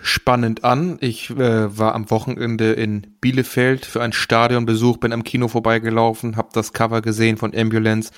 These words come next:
hab gedacht, okay, interessant, hab ich noch gar nichts von gehört von diesem Film und spätestens jetzt, äh, seitdem du mir gerade gesagt hast, worum es da wirklich geht, ich hab mir den Trailer bisher noch nicht angeschaut,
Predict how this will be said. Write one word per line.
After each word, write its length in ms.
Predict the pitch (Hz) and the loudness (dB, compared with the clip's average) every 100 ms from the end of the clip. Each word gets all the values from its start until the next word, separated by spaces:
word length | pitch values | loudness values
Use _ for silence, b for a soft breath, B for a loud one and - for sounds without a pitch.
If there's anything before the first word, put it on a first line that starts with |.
| B B B | B B B
hab 160 | 120 - | -2 0
gedacht, 420 | 123 117 - - - | 2 2 0 -8 -6
okay, 360 | 120 120 123 | -2 2 2
interessant, 800 | 127 117 107 117 110 120 123 143 B B B B - | 2 -4 -2 -2 0 0 0 -2 B B B B -4
hab 220 | 123 - | -2 -2
ich 160 | 131 123 | -2 -2
noch 160 | 113 | 0
gar 160 | 123 120 | 2 2
nichts 160 | 113 | 2
von 160 | - 113 | 0 2
gehört 180 | 113 123 | 2 2
von 140 | 139 | 0
diesem 240 | 127 131 120 | 0 -2 0
Film 260 | 123 131 | 2 2
und 240 | 117 117 - | 0 -4 -4
spätestens 600 | - 120 120 113 113 110 | -2 2 2 0 -4 0
jetzt, 400 | 113 - - - | -2 -2 -8 -2
äh, 260 | 113 104 - - | 0 0 -4 -10
seitdem 320 | - 104 92 | -6 -6 -6
du 80 | 101 | -4
mir 100 | 98 | -4
gerade 220 | - 101 | -4 -4
gesagt 340 | 101 104 104 107 | -2 -2 -2 -2
hast, 220 | 98 b b b b b b b | -4 b b b b b b b
worum 180 | 147 151 | 2 4
es 100 | 160 | 4
da 100 | 139 | 2
wirklich 300 | 131 131 - | 2 0 0
geht, 280 | 135 147 - | 2 2 -2
ich 100 | - | -4
hab 80 | - | -2
mir 80 | 117 | 0
den 120 | 110 | 0
Trailer 260 | 107 113 107 | 2 2 2
bisher 240 | 110 110 | 0 -2
noch 80 | 107 | -2
nicht 160 | 104 - | -4 -4
angeschaut, 460 | 113 - 117 - | -2 0 0 -2